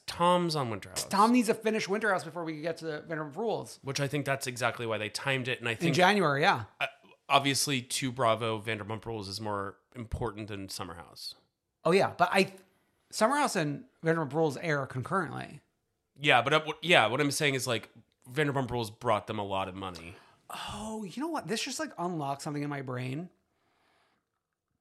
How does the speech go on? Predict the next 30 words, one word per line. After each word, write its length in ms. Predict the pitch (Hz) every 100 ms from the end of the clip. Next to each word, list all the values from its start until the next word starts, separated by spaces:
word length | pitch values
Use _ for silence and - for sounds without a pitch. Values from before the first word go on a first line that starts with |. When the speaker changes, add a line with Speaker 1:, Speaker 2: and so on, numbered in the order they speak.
| _ _ -
Speaker 2:
You 140 | 185
know 100 | 240
how 160 | 349 415
we've 160 | 339 -
all 180 | 190 185
been 100 | 175
talking 220 | 165 170
about, 200 | 165 170
like, 220 | 135 131 - _ _ _ _ _ _ _ _ - 120
what's 240 | 180 233 -
gonna 240 | 277 170
air 260 | 170 165 165
this 180 | 151 -
spring? 600 | - 139 131 139 - 190 _ _ _ _ _ _ _ _ _ _ _ _
It's 120 | 180 175
like 120 | 156
Vanderpump 340 | 156 135 123
Rules 360 | 151 147 143 123
and 100 | 135
Summer 220 | 156 139
House 340 | 107 - 135 -
is 100 | 135
gonna 140 | 135
air 160 | 135 110
this 100 | 131
spring. 360 | - - 95 - 104
Speaker 1:
Yeah, 220 | 98 95 120
Dubai. 420 | - 101 95 95 101 - _ _ _ _ _ _ _ _ _ _
Speaker 2:
Dubai, 680 | 214 208 185 180 180 180 -
Jersey. 760 | 165 175 170 151 160 151 156